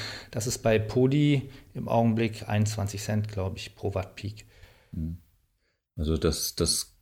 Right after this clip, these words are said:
Speaker 2: könnte durchaus realistisch sein. Äh, wir müssen einfach abwarten, wie die Verfügbarkeit ist. Also ob jetzt wirklich unbegrenzte Verfü-, ob wir von unbegrenzter Verfügbarkeit ausgehen können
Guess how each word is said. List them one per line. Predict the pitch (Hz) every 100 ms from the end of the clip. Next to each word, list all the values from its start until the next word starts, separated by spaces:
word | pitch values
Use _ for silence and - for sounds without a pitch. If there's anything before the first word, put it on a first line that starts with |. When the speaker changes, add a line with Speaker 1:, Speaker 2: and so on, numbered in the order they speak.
| -
Speaker 2:
könnte | 92 90
durchaus | 90 95 98 -
realistisch | 95 85 82 104 123 113
sein. | - 107 107 107 - _ _ _ _ _ _ _ -
Äh, | 87 87 85
wir | 85 85
müssen | 87 90 104
einfach | - 85 82 90
abwarten, | 82 - 87 82 85
wie | 82
die | 82
Verfügbarkeit | - - 95 - 78 76 73 78
ist. | -
Also | - 82 78
ob | -
jetzt | 85 -
wirklich | - 90 -
unbegrenzte | 90 87 85 82 -
Verfü-, | - - - - -
ob | -
wir | 90
von | - 80
unbegrenzter | 92 92 87 82 85 85 82
Verfügbarkeit | - - 107 - 104 - 80
ausgehen | - 107 - 113 110
können | 117 107 104